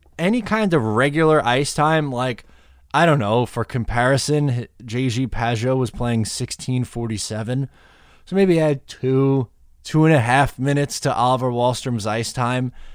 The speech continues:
for what we're anticipating this year. The sky's the limit.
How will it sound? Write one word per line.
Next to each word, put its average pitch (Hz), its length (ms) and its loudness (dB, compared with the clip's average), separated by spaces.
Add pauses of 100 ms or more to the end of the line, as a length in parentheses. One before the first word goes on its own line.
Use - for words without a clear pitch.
(460)
for 123 200 -2
what 113 260 -2
we're 120 200 -4
anticipating 113 600 -6
this 113 240 -6
year. 143 260 -4 (920)
The 147 100 0
sky's 202 380 0
the 123 100 -2
limit. 107 320 -4